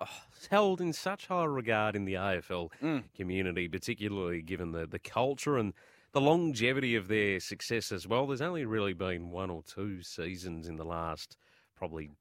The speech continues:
Speaker 1: twenty years, I think I'd be prepared to say, that they've dwindled down the
Speaker 2: Mm.
Speaker 1: bottom of the ladder, and even then it was almost just a, a regroup, a rephase, a retooling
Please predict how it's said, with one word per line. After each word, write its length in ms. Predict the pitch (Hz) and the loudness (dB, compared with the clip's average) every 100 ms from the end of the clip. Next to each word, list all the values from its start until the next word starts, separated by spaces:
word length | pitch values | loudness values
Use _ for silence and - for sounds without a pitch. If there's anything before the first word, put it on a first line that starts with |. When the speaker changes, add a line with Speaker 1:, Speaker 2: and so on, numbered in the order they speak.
| _ _ _ | _ _ _
Speaker 1:
twenty 420 | - 95 98 95 82 | -14 -6 -4 -4 -10
years, 500 | 78 82 110 127 90 | -10 -4 0 0 -2
I 100 | 78 | -4
think 200 | 85 80 | -6 -6
I'd 160 | 80 | -6
be 140 | 87 80 | -6 -6
prepared 400 | 87 87 80 73 | -6 -4 -6 -6
to 100 | 82 | -8
say, 300 | 92 82 82 | -4 -4 -4
that 240 | 87 - | -6 -4
they've 220 | 95 85 - - - _ _ _ - | -4 -4 -10 -20 -20 _ _ _ -16
dwindled 520 | 95 123 131 117 92 | 0 2 4 2 2
down 300 | 98 95 92 | 2 2 2
the 80 | 90 | 0
Speaker 2:
Mm. 60 | |
Speaker 1:
bottom 200 | 104 101 | 2 2
of 160 | 87 80 | 2 -2
the 100 | 82 | -2
ladder, 340 | 85 117 113 92 | 4 4 4 4
and 80 | |
even 320 | 107 143 107 85 | 6 6 4 4
then 180 | 120 | 4
it 120 | 117 82 | 4 0
was 180 | 87 | -4
almost 400 | 110 98 85 - | -2 0 -2 -4
just 180 | - - | -8 -4
a, 220 | 90 80 - | -2 -2 -4
a 100 | 85 | -4
regroup, 640 | 85 98 87 76 85 107 | 0 0 -2 -4 0 0
a 60 | 92 | 0
rephase, 720 | 85 92 87 - 95 92 82 | 0 0 0 -2 0 0 -2
a 40 | 85 | -4
retooling 840 | 95 95 80 - 127 143 107 | -2 -2 -4 -4 -2 0 0